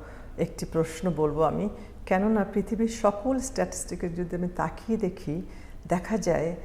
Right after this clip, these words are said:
হাড় ক্ষয় হচ্ছে প্রতি তিরিশ সেকেন্ডে একজন, এবং পঞ্চাশ বছরের পরে গিয়ে দেখা যায় তিনজনের একজন নারী, আর পুরুষের পাঁচজন, পুরুষের একজন পুরুষ এই হাড় ক্ষয়ে ভুগে থাকেন।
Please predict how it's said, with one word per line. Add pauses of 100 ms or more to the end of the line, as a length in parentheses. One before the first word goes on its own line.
(220)
হাড়
ক্ষয়
হচ্ছে (400)
প্রতি
তিরিশ
সেকেন্ডে
একজন, (880)
এবং (100)
পঞ্চাশ
বছরের (180)
পরে
গিয়ে
দেখা
যায় (440)
তিনজনের
একজন
নারী, (460)
আর (100)
পুরুষের (100)
পাঁচজন,
পুরুষের
একজন
পুরুষ (540)
এই
হাড়
ক্ষয়ে
ভুগে
থাকেন।